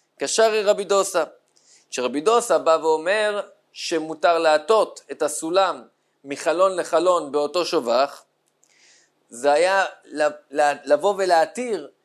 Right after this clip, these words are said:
את מה שהתנא הראשון אסר. התנא הראשון אומר שסולם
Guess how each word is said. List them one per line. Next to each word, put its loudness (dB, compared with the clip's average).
את -14
מה 2
שהתנא 2
הראשון -2
אסר. 0
התנא 0
הראשון -2
אומר -6
שסולם -2